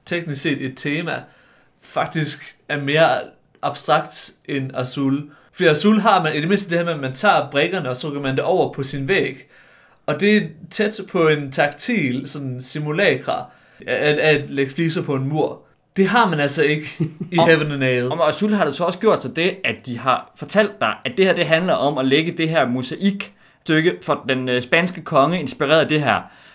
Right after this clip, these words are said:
Speaker 2: Altså, de har faktisk sat sig fast på, hvad det er, de vil, vil, hvad de vil være. Heaven and Ale,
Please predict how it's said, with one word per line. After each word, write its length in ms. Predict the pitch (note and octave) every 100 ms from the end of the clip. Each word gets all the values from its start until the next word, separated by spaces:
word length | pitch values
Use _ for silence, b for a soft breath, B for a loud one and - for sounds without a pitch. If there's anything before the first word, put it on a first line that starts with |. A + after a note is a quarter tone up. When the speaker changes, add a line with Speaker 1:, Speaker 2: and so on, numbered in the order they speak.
| -
Speaker 2:
Altså, 240 | C3 D3
de 100 | D#3+
har 60 | F#3
faktisk 320 | F3 F3+ -
sat 180 | E3 C#3+
sig 80 | C3+
fast 280 | G#3+ A3 -
på, 180 | D3+ C3
hvad 100 | B2
det 100 | C3
er, 120 | C#3+
de 200 | D3 D3+
vil, 200 | B2 A2+ -
vil, 240 | B2 D3+
hvad 100 | C#3
de 120 | C3 A#2+
vil 120 | A2+
være. 280 | G#2+ B2+ C3 b b _
Heaven 300 | F#3+ B3+ A3+
and 80 |
Ale, 120 | A#3